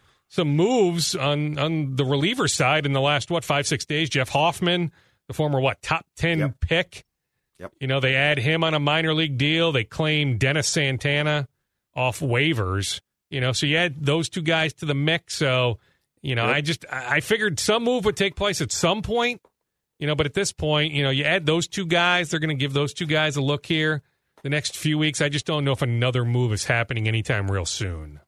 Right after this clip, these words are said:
Speaker 2: I like your idea, though. All right, let's wra-, wrap up with, with this. Um, the news came down yesterday a-, afternoon.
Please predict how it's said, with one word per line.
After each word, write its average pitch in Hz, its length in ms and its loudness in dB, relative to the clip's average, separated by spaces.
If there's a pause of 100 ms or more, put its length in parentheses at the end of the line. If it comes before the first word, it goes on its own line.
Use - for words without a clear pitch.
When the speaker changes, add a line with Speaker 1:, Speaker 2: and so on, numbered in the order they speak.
(1000)
Speaker 2:
I 131 80 2
like 143 240 2
your 98 100 -4
idea, 87 180 -6
though. 82 220 -10
All 165 140 4
right, 185 240 4
let's 160 320 0
wra-, 156 240 0 (180)
wrap 151 220 -2
up 156 160 0
with, 143 160 -6
with 135 160 -2
this. 127 280 -4 (800)
Um, 117 440 -2 (220)
the 135 80 -4
news 147 160 0
came 147 200 -2
down 139 420 2 (340)
yesterday 151 460 -2
a-, 139 180 -10
afternoon. 147 920 0